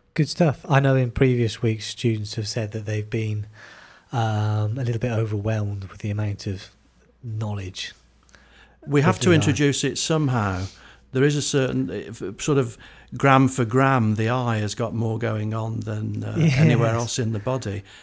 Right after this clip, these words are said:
Speaker 2: and it connects to the brain, which is almost as bad.
Speaker 1: Exactly.
Speaker 2: Uh, so they do have a certain amount of new stuff coming thick and fast. But over the course of the week, we are actually using the other parts of the week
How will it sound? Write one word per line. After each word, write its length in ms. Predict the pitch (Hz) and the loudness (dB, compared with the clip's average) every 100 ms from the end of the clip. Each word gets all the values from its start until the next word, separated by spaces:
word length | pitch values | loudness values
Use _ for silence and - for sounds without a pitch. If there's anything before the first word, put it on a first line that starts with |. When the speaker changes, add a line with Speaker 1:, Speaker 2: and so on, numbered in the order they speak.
| - | -6
Speaker 2:
and 160 | 120 127 | -2 -2
it 100 | 127 | 0
connects 320 | 123 117 - | -2 -2 -6
to 100 | 123 | -6
the 80 | 117 | -4
brain, 380 | 123 123 123 120 | 0 0 0 -2
which 180 | 117 | -2
is 100 | 120 | -2
almost 360 | 120 120 117 - | -2 -2 -4 -6
as 100 | 110 | -6
bad. 360 | 135 123 92 - - 131 | -4 -4 -4 -10 -14 -12
Speaker 1:
Exactly. 380 | 107 110 95 110 | -8 -10 -8 -4
Speaker 2:
Uh, 380 | 104 110 110 - | -2 -2 -4 -6
so 220 | - 120 | -4 -2
they 140 | 120 | -2
do 280 | 117 139 131 | 0 0 0
have 400 | 123 123 110 110 | 0 -4 -6 -10
a 160 | 113 107 | -8 -6
certain 260 | 135 127 | -4 -2
amount 260 | 120 113 117 | -2 -4 -4
of 60 | |
new 160 | 110 113 | -2 -2
stuff 360 | - - 110 - | -4 -4 -6 -6
coming 300 | 123 117 113 | -6 -4 -6
thick 260 | - 117 | -8 -8
and 120 | 113 107 | -6 -6
fast. 400 | 127 101 - - - - - - | -6 -8 -10 -18 -20 -20 -12 -6
But 220 | 135 - | -6 0
over 300 | 131 160 135 | 4 4 4
the 120 | 123 | 0
course 400 | 120 143 151 - | -2 -2 -2 -2
of 160 | 117 - | -6 -6
the 80 | 104 | -6
week, 500 | 95 95 104 - - - - | -4 -6 -8 -14 -20 -20 -8
we 140 | 120 127 | 0 2
are 220 | 123 120 | 4 0
actually 340 | 117 - 117 | -2 -6 -6
using 460 | 113 117 117 117 110 | -2 -2 0 -2 0
the 100 | 110 | 0
other 200 | 123 139 | 2 0
parts 440 | - 95 104 - | -4 -8 -8 -8
of 200 | 110 101 | -10 -8
the 80 | 104 | -8
week 420 | 101 101 107 - | -6 -6 -8 -12